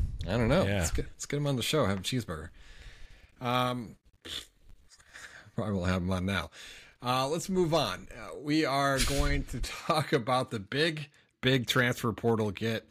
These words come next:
Speaker 1: that, uh, we had talked about leading up into this podcast before, but it wasn't,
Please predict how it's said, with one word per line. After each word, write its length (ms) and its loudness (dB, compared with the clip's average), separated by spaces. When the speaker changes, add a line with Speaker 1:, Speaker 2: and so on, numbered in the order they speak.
Speaker 1:
that, 300 -6
uh, 240 -6
we 80 0
had 100 -2
talked 260 0
about 260 0
leading 380 0
up 260 -2
into 320 -2
this 200 -4
podcast 600 -2
before, 440 0
but 100 -6
it 80 -6
wasn't, 400 -6